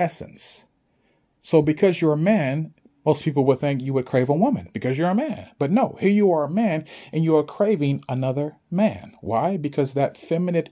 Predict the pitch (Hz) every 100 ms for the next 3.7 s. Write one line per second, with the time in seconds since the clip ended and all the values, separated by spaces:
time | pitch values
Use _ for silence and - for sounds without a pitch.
0 | - 220 185 110 113 143 _ _ _ _
1 | _ _ 143 - 170 170 160 151 - 165
2 | 151 139 139 - 120 117 170 175 120 101
3 | 101 - 139 214 165 87